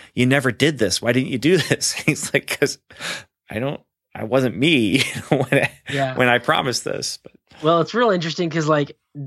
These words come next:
Speaker 2: Doc Ock really kinda owns the, the Spider-Man part of Peter's life and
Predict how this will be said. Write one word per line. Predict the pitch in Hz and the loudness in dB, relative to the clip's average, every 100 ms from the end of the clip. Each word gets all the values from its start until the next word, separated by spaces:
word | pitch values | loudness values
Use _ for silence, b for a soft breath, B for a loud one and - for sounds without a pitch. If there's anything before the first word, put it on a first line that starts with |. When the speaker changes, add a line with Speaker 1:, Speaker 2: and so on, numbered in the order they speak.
| 135 | -4
Speaker 2:
Doc | 139 165 185 - | 0 2 0 0
Ock | 165 170 - - - b b b b _ _ _ | 2 2 0 -8 -20 b b b b _ _ _
really | 139 180 190 156 143 | 0 2 4 2 2
kinda | - 160 143 - | 2 2 2 0
owns | 156 165 165 143 131 123 - - - | 2 4 4 2 -2 -6 -8 -10 -10
the, | 127 135 131 123 117 135 - _ _ _ _ _ _ _ _ | -6 0 2 0 -2 -8 -14 _ _ _ _ _ _ _ _
the | 135 | -2
Spider-Man | 139 - 165 175 160 139 131 | 0 2 2 4 4 4 0
part | 139 135 | 0 -2
of | 131 | -2
Peter's | - 143 127 123 | -4 -4 -4 -6
life | 123 120 123 - - | -4 -6 -6 -10 -4
and | 135 127 123 123 135 | -2 -2 -4 -6 -10